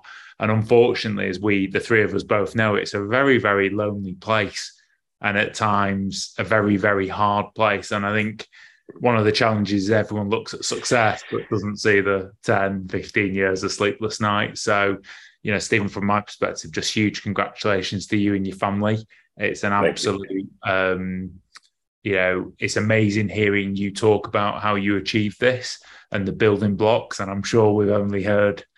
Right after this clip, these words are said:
Speaker 1: less than one percent of really what it took. Um, but I think the story's fantastic, and I,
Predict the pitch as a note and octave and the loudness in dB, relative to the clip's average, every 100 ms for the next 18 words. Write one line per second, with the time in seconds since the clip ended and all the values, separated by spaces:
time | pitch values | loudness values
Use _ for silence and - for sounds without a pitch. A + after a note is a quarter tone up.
0 | - _ _ - A2 - G#2+ A2+ A2 A2 | -20 _ _ -2 0 2 2 4 4 4
1 | G#2+ - A2+ G#2+ A#2+ G#2+ G#2+ A#2 G#2+ G#2+ | 2 2 2 2 -2 -4 0 2 2 0
2 | A2 G#2 G#2+ - A#2+ G#2+ - - - - | -2 -2 -4 -4 0 2 0 -8 -18 -20
3 | - _ - G#2 G2 G2 G2 F#2 G2+ G2+ | -20 _ -2 2 2 0 -2 -2 -2 -2
4 | - A2+ G#2+ - - G2 F#2 - F2+ F#2 | -2 -4 -4 -4 0 0 0 -2 -6 -4
5 | F#2+ - F#2+ - F#2+ F#2 E2+ | -6 -2 -4 -2 -2 -2 -4